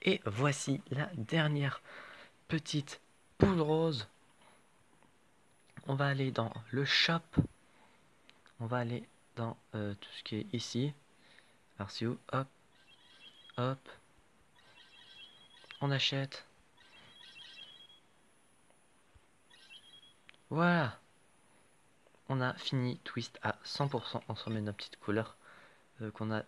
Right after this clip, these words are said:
depuis, je pense, le tout début. Du coup, voilà, c'était la fin de Twist. Euh, avant que je, je supprime le jeu, tout simplement, je vais faire quelques vidéos avec, euh, j'allais dire Tinelli, mais non, euh, la fille de Twig et le Puncher.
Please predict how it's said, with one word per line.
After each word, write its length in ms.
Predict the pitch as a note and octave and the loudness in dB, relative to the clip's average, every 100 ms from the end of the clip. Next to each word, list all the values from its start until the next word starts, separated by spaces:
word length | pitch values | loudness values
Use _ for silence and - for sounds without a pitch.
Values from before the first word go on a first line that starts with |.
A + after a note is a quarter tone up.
| - | -8
depuis, 280 | G#2 - G#2+ | -10 -4 -4
je 100 | G2+ | -4
pense, 220 | G#2 G2+ - - - | -4 -8 -8 -20 -14
le 220 | - G#2+ A2 - | -4 -4 -4 -8
tout 160 | - E3 | -8 -6
début. 420 | C#3 A2 G#2+ A2+ - - - - - | -6 -4 -4 -4 -8 -16 -20 -20 -16
Du 80 | - | -10
coup, 100 | - | -4
voilà, 220 | B2 A#2+ C3+ | 0 0 0
c'était 520 | - A2 - A#2+ A2 | 0 -2 -2 -6 -4
la 140 | G#2 | -6
fin 220 | - E3 | 0 2
de 280 | D3 B2 A2 C#3+ - | 2 0 0 -2 -4
Twist. 420 | - D3 - - - - - - - | -2 -2 -4 -18 -20 -18 -18 -16 -2
Euh, 440 | A2 G#2 G2+ G2 G2 - | 2 2 0 -4 -6 0
avant 300 | B2 C3+ C3 | 2 4 2
que 240 | - A2+ | 2 0
je, 400 | G#2+ - G#2 G2+ | 0 -4 -4 -4
je 180 | G2 - | -4 -8
supprime 400 | G2+ - - G#2 | -12 -12 -6 -4
le 80 | F#2 | -4
jeu, 140 | G#2 | -6
tout 80 | - | -8
simplement, 340 | G2+ F#2 A2+ | -6 -2 0
je 120 | B2+ G#2 | 0 0
vais 40 | |
faire 200 | - A2 | -2 -4
quelques 220 | B2 - | -4 -4
vidéos 180 | A2 A2 | -4 -4
avec, 260 | G#2 G#2 - - - - - - | -4 -6 -10 -16 -18 -20 -8 0
euh, 240 | G2+ G2 | 0 0
j'allais 120 | F#2+ G2 | -2 -4
dire 180 | - | -6
Tinelli, 420 | - - G#2 G2 F#2+ | -10 -6 -4 -2 -4
mais 100 | F#2+ | -4
non, 140 | G2 - - - - - - | -4 -8 -20 -20 -20 -14 -6
euh, 280 | F#2+ F#2 F#2+ | -4 -2 -2
la 80 | B2 | -2
fille 140 | D3 | -2
de 100 | B2+ | -2
Twig 260 | - A#2+ G2+ | 0 0 2
et 60 | |
le 60 | F#2+ | 0
Puncher. 320 | G2 G2 - | -2 -2 -4